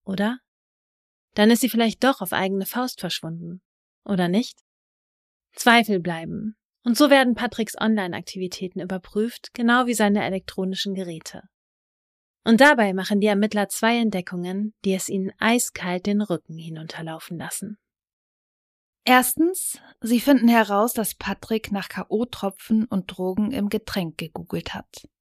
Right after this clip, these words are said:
Speaker 2: Natürlich sprechen sie ihn darauf an und er erklärt, er habe das selbst mal testen wollen,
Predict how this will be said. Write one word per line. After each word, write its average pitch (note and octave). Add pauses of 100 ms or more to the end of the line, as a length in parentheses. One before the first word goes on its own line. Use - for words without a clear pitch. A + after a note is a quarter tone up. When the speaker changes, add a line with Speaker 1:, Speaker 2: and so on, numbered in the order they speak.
(800)
Speaker 2:
Natürlich D4+
sprechen G#3
sie G3
ihn F#3
darauf F3
an F3
und G3+
er G3+
erklärt, G#3+
er A#3+
habe B3+
das B3+
selbst F#3
mal G#3
testen -
wollen, E3